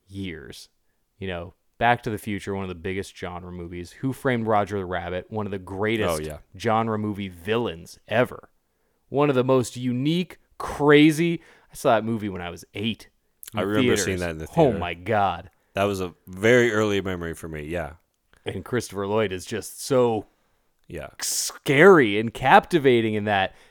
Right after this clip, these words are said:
Speaker 1: And then Jim Ignatowski, one of T V's most legendary characters on Taxi. This guy's found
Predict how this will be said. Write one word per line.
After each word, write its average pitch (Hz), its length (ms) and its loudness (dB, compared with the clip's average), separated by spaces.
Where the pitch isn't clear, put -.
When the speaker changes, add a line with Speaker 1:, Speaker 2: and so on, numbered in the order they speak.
Speaker 1:
And 190 100 -2
then 226 240 4
Jim 202 260 4
Ignatowski, 185 920 0
one 127 120 -2
of 135 100 0
T 170 240 -2
V's 185 320 0
most 104 280 0
legendary 101 520 -2
characters 98 440 -8
on 98 140 -10
Taxi. 147 420 -12
This 90 180 -14
guy's 143 240 -2
found 117 380 -4